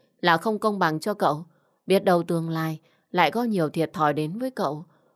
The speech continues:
Hay là thôi thôi thôi được rồi. Gần đến bữa cơm chiều rồi, mình cúp máy đi làm cơm nước.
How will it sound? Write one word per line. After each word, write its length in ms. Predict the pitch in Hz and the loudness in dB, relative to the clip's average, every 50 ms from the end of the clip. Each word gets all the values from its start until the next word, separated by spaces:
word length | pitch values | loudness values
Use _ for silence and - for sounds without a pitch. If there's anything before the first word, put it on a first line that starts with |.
| _ _ _ _ | _ _ _ _
Hay 220 | - 202 190 185 | 2 4 6 6
là 540 | 175 170 160 151 147 147 147 147 143 147 - - _ _ - | 6 4 2 2 0 0 0 0 -2 -4 -6 -10 _ _ -2
thôi 140 | - 180 170 | 0 0 0
thôi 180 | 175 175 170 165 165 | 2 0 0 0 0
thôi 180 | - 170 175 | 0 -2 0
được 180 | 165 165 156 156 | 0 0 -2 -2
rồi. 300 | - - 147 143 143 147 151 - _ _ _ _ _ _ _ _ - | -2 -4 -2 -2 -2 -4 -8 -12 _ _ _ _ _ _ _ _ 4
Gần 180 | 175 156 156 | 4 6 6
đến 200 | 143 147 143 160 | 4 2 2 2
bữa 160 | 175 190 180 208 | 0 0 -2 0
cơm 240 | - 208 196 180 | 0 0 0 0
chiều 260 | 170 - 175 156 147 143 | 0 0 0 0 0 0
rồi, 200 | - 147 143 143 - _ _ _ _ _ _ | -2 -4 -6 -6 -10 _ _ _ _ _ _
mình 200 | - 170 165 143 | 4 4 4 6
cúp 160 | - 190 196 | 4 2 2
máy 220 | - 170 156 156 160 | 4 2 2 2 2
đi 140 | 175 202 190 | 2 2 2
làm 220 | 175 156 143 135 | 4 2 2 0
cơm 260 | 131 175 170 165 165 | 0 0 0 0 0
nước. 180 | 170 185 208 | 0 -2 -2